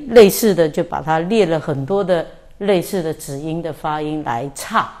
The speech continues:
啊。那这样的时候呢，它就变成是有我们中国的这种表达方式了。所以这个时候呢，唱起来呢，它就跟本来梵文的发音呢就有差别了啊，就变成是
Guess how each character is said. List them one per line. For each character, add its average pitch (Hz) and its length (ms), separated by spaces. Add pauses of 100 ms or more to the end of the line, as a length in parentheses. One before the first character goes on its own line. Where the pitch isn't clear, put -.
(360)
啊。 - 180
那 247 140
这 311 140
样 277 200
的 175 100
时 165 220
候 175 220
呢， 143 180 (300)
它 214 120
就 214 140
变 220 280
成 160 220
是 185 220
有 147 260 (380)
我 160 140
们 160 260
中 247 400
国 151 340
的 165 160
这 185 220
种 139 300 (360)
表 139 200
达 147 220
方 160 280
式 160 200
了。 135 260 (280)
所 - 160
以 254 120
这 330 180
个 262 120
时 160 220
候 170 220
呢， 151 180
唱 240 300
起 151 180
来 143 260
呢， 143 160 (500)
它 202 120
就 196 340 (460)
跟 202 380 (180)
本 160 220
来 156 200
梵 214 260
文 160 200
的 160 100
发 160 300
音 160 240
呢 143 140
就 226 180
有 131 140
差 143 300
别 147 140
了 - 680
啊， 120 120
就 202 120
变 208 220
成 180 180
是 202 240